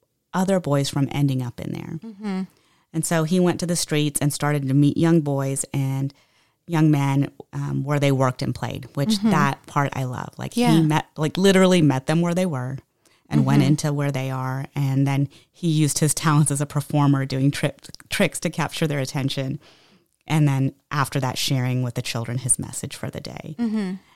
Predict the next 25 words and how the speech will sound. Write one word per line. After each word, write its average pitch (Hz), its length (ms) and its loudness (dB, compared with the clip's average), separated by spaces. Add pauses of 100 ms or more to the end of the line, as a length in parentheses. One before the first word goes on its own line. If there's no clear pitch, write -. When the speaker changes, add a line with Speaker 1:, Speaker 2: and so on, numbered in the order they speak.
(100)
Speaker 1:
And 160 320 2
he 185 200 -2
also 214 320 0
organized 160 440 0
a 151 40 -2
club 143 440 -2
for 147 100 -2
boys 127 260 -4
called 139 220 -2
the - 80 -2
Oratory, 131 800 -4 (200)
Speaker 2:
Yeah. 214 240 -8
Speaker 1:
um, 139 200 -2
and 147 120 2
taught 151 240 -2
them 143 200 2
the 107 60 -2
faith 131 360 -4
and 135 100 0
virtues, 123 500 -4
and 139 280 2
oftentimes 160 1040 -2
used 139 200 0
sports 170 600 -2
as, 139 340 -6